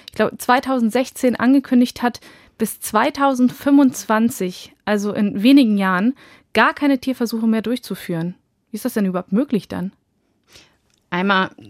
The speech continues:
Speaker 2: neben der Niederlande wird auch oft Skandinavien angeführt oder die skandinavischen Länder.
Speaker 1: Mhm.
Speaker 2: Also, dass die keine Tierversuche mehr nutzen würden, das stimmt so nicht.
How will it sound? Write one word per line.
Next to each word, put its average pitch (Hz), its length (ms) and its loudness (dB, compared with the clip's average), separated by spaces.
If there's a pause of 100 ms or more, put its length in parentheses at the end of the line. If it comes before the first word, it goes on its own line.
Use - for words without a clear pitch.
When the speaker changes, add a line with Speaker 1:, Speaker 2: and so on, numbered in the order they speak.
(140)
Speaker 2:
neben 180 240 -2
der 180 100 0
Niederlande 185 540 0
wird 175 200 -6
auch - 100 -8
oft - 200 -10
Skandinavien 170 640 -2
angeführt 165 560 -8
oder 151 180 -6
die 151 120 -12
skandinavischen 156 640 -6
Länder. 175 380 -4 (140)
Speaker 1:
Mhm. 208 280 4 (500)
Speaker 2:
Also, 180 300 -2 (520)
dass 190 180 -4
die 190 100 -6
keine 202 320 -2
Tierversuche 202 580 0
mehr 180 120 2
nutzen 185 580 -2
würden, 156 560 -2 (180)
das - 460 -6
stimmt 170 360 -2
so 165 120 -6
nicht. 139 360 -10